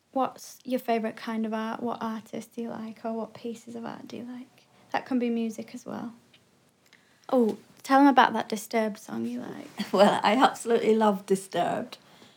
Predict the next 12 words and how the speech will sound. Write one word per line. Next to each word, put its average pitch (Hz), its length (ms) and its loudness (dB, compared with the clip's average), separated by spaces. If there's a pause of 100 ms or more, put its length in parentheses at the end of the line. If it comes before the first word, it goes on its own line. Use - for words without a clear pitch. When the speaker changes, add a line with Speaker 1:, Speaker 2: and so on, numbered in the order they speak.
(180)
Speaker 2:
um, 185 440 0
and 196 320 -2
especially 202 720 0
when 196 280 2
they've 190 140 -2
done 185 400 0
the 180 100 -4
Simon 185 420 0
and 175 160 -4
Garf-, 180 400 -6 (140)
Garfunkel, 165 840 -8
Speaker 1:
Mm-hmm. 233 280 0